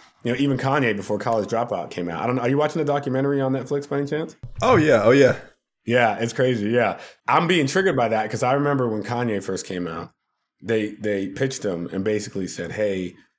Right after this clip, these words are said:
Speaker 1: you know, is Kanye West a producer?" And we're thinking, "Okay, whatever."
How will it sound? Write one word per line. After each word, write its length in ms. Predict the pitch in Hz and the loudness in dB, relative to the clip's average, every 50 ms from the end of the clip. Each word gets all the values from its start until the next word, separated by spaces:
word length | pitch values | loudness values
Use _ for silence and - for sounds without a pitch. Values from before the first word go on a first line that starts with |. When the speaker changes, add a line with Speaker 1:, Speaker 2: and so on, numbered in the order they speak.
| _ _ - | _ _ -8
Speaker 1:
you 140 | 101 101 | -6 -4
know, 280 | 98 92 90 90 92 - | -2 -2 -2 -2 -4 -4
is 440 | 67 85 73 80 90 78 76 - - | -6 -6 -6 -6 -4 -4 -6 -6 -6
Kanye 320 | - - 117 117 110 101 | -4 -2 -2 -2 0 0
West 240 | 98 101 98 95 - | 0 -2 -2 -4 -6
a 40 | 95 | -8
producer?" 840 | - - 95 87 107 110 101 92 - 101 98 98 98 98 95 92 | -8 -6 -6 -4 -4 -4 -4 -4 -6 -4 -4 -2 -2 -2 -4 -4
And 320 | 76 80 90 90 92 90 101 | -6 -6 -6 -6 -6 -4 -4
we're 100 | 104 107 | -4 -4
thinking, 320 | 104 95 87 82 85 80 80 | -4 -4 -6 -6 -6 -6 -6
"Okay, 300 | 90 104 101 95 85 92 | -6 -4 -4 -4 -4 -4
whatever." 480 | 98 92 95 92 85 80 78 87 92 | -4 -4 -4 -4 -6 -6 -6 -8 -10